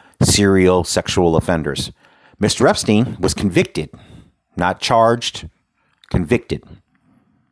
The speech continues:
in two thousand and eight of soliciting sex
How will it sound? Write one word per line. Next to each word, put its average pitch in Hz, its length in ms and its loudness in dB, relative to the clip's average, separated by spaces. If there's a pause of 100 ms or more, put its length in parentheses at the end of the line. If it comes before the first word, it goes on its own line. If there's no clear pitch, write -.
(300)
in 92 80 0
two 117 160 0
thousand 120 320 2
and 110 120 0
eight 98 240 -2 (760)
of 95 120 2
soliciting 92 500 0
sex - 480 -4